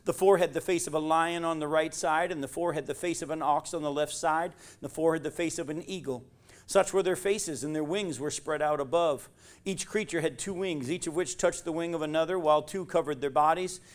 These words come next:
and each went straight forward. Wherever the Spirit would, would go, they went,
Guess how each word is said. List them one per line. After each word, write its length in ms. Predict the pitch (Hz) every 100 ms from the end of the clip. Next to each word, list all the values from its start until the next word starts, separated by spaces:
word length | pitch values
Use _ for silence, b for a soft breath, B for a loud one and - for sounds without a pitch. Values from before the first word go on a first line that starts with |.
| B
and 120 | 156
each 180 | 180 185
went 160 | 190 185
straight 340 | - 175 170
forward. 420 | - 208 175 139
Wherever 300 | 123 151 147 151
the 120 | 131
Spirit 400 | - 180 165 123
would, 240 | 135 117 - - -
would 200 | 143 127
go, 340 | 190 160 135 -
they 140 | 139 143
went, 400 | 156 151 127